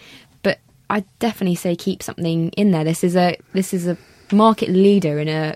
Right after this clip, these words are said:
sector which is only going up. Medical devices, med-, healthcare is a sector which is always gonna be growing. And Abcam has its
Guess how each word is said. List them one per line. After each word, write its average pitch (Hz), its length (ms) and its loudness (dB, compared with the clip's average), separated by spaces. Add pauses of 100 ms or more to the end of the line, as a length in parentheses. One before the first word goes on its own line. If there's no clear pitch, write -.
(120)
sector - 420 -6
which 160 220 -4
is 170 180 -4 (360)
only 220 280 6
going 160 260 0
up. 170 160 -2
Medical 185 380 0
devices, 160 640 -2
med-, 175 240 0 (140)
healthcare 160 600 -2
is 156 240 -4 (540)
a 170 60 -8
sector - 280 -6
which 165 120 -4
is 170 80 -2
always 170 400 2
gonna 156 160 -2
be 151 120 -4
growing. 160 540 -6 (720)
And 175 560 0 (480)
Abcam 175 640 -2 (180)
has 180 180 0
its - 340 -8